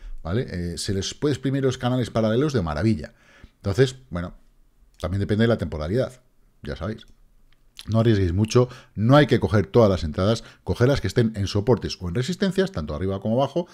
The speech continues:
son las ideales. Entonces, eh, hacer confluencias, buscar confluencias y entradas que dé el script. Ya veréis cómo,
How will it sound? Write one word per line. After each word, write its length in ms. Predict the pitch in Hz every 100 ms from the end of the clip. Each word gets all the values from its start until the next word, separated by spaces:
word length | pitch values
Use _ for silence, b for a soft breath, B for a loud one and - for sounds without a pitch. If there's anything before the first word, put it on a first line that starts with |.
| B B _ _
son 160 | - 92
las 120 | 107
ideales. 520 | 135 107 147 82 - _ _
Entonces, 360 | - 80 107 - b -
eh, 220 | 80 80
hacer 300 | - 82 117
confluencias, 440 | 151 127 123 120 101
buscar 360 | 113 - 190
confluencias 720 | 208 175 160 190 226 220 - -
y 140 | 113
entradas 380 | 107 120 113 104
que 100 | 104
dé 120 | 95
el 140 | 87 80
script. 300 | - 80 -
Ya 140 | 90
veréis 180 | 120 127
cómo, 340 | 92 87 80